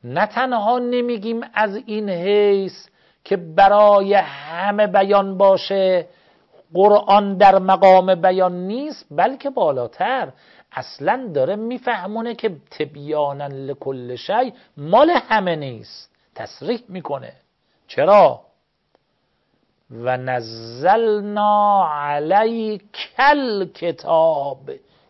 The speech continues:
تبیاناً لکل شیء.» این ضمیر کاف خطاب خودش دنیا مطلب درش هست. بله ما نازل کردیم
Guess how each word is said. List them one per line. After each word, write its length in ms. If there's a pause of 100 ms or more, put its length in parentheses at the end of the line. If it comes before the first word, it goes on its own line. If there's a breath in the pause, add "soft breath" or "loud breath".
(140)
تبیاناً 880
لکل 680
شیء.» 600 (1200)
این 240
ضمیر 680
کاف 600
خطاب 880 (560)
خودش 500 (140)
دنیا 540
مطلب 580 (160)
درش 380
هست. 540 (760)
بله 560 (760)
ما 160
نازل 460
کردیم 840